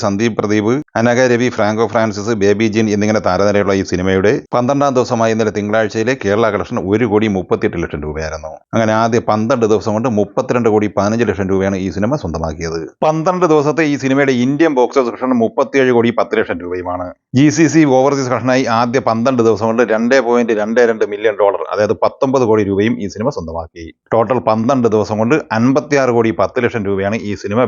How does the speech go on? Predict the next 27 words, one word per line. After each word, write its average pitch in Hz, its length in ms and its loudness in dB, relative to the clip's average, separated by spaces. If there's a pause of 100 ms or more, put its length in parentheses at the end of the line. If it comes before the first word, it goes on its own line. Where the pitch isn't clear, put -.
വേൾഡ് 110 280 2
വൈഡ് 101 200 4
ഗ്രോസ് 95 200 -2
കളക്ഷൻ 135 300 -4
നേടിയെടുത്തിരിക്കുന്നത്. 82 720 -12 (200)
അതേസമയം 156 400 4
പതിമൂന്നാം 143 460 2
ദിവസമായ 135 460 2
ഇന്ന് 127 180 0
ചൊവ്വാഴ്ചയിലെ 120 640 0
ഈ 113 120 -4
സിനിമയുടെ 113 360 0
കേരള 110 340 2
ബോക്സ് 110 180 -2
ഓഫീസ് 107 140 -4
കളക്ഷനിലേക്ക് 98 460 -4
വന്നാൽ 95 260 0 (280)
ഇന്ന് 151 200 4
രാത്രി 151 200 2 (100)
എട്ട് 139 240 -2
മണിയോടെ 156 320 4
പുറത്തു 127 240 0
വന്ന 127 80 0 (160)
ഏറ്റവും 127 260 0
ഒടുവിലത്തെ 120 420 0
ട്രാക്കിംഗ് 107 340 0
റിപ്പോർട്ട് 104 260 -2